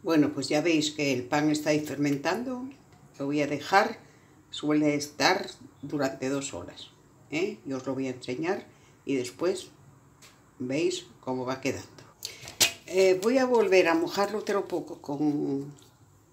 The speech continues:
con agua, ¿eh? Para que veáis, para que no quede seco. Esta vez no se me ha roto la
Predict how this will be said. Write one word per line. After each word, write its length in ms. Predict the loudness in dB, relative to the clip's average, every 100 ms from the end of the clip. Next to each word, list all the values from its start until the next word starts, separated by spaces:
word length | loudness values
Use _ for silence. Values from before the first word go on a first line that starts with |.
| -14
con 220 | -6 0
agua, 440 | 2 2 2 0 -2 -10 -20 -12 -4
¿eh? 260 | -2 -2 -6 -10 -10 -10 -16 -20
Para 180 | -12 -10
que 80 | -6
veáis, 440 | -4 -4 -6 -10
para 220 | -8 -8 -6
que 100 | -4
no 140 | -4
quede 220 | -6 -6
seco. 460 | -4 -4 -4 -6 -6 -12 -12 -6
Esta 300 | -6 -4 -4
vez 200 | -4 -4
no 120 | -4
se 140 | -4 -2
me 120 | -2
ha 80 | -2
roto 320 | -4 -6 -6
la 480 | -8 -6 -8 -8